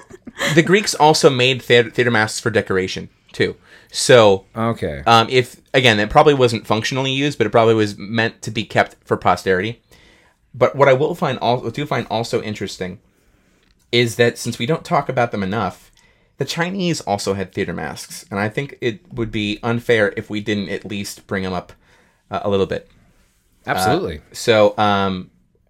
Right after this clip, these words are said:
Speaker 1: and we also kind of bend the idea of mask making at this point, because to them, masks were not just worn on the face, they can also be painted on. So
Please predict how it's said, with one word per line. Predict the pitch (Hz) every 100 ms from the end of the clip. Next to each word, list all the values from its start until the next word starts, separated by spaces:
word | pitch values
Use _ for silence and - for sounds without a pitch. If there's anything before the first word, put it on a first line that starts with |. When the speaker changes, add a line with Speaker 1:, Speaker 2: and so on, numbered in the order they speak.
| _
Speaker 1:
and | 147
we | 156
also | 226 233 196
kind | - 165
of | 135 104
bend | 117 123 139
the | 123 110
idea | 101 104 101
of | 90
mask | 92 90 90 -
making | 98 87 90
at | 90
this | - -
point, | 92 85
because | 90 - 95 90 - _ - _ _
to | -
them, | 151 196 190 165 -
masks | - 127 147 170 - - -
were | 117
not | 110 113 120
just | 113 104
worn | 107 101
on | 95
the |
face, | 92 135 -
they | 107
can | 120
also | 110
be | 101
painted | 87 101 92
on. | 87 85 - _ - -
So | - 131